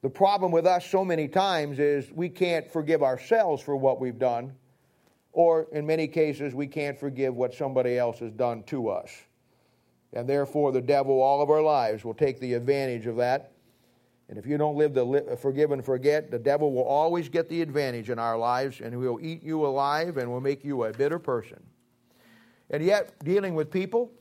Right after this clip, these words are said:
and I've dealt with them all of my adult life in the ministry, God's people are famous for holding grudges against the brethren. They just are.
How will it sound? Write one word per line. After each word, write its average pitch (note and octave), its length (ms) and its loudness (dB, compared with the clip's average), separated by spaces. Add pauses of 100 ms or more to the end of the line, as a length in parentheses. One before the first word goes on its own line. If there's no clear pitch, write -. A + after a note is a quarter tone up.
(260)
and B2 80 -12
I've C#3+ 220 -2
dealt D#3+ 180 4
with D#3+ 140 2
them D#3+ 180 -4 (1200)
all G3 260 4
of G3 60 2
my E3 140 4
adult D3 360 2
life D3 300 0
in C#3 100 -6
the C#3 80 -4
ministry, C#3+ 480 -4
God's D3 320 0
people D#3+ 380 -6
are C#3 80 -2
famous C3+ 420 -4
for C3 160 -6
holding C3+ 320 -2
grudges C3 400 -2
against B2+ 300 -6
the C3+ 80 -6
brethren. G#2+ 420 -6 (160)
They C#3+ 140 -4
just C#3 200 -2
are. G#2 300 -4